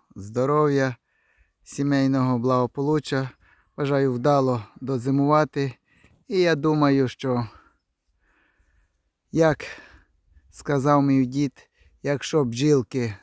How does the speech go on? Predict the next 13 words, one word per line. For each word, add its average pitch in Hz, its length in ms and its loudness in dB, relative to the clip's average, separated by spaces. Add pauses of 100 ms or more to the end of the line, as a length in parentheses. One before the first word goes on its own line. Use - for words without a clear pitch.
(140)
доживуть 131 760 -2 (300)
до 131 140 -2
Нового 117 540 0
року, 180 500 0 (840)
то 175 420 0 (1300)
майже 143 400 0
сто 131 240 -4
відсотків, 180 720 -2 (100)
що - 300 -4
вони 123 560 0
доживуть 117 680 -4 (100)
до 123 180 -2
весни. 113 500 -2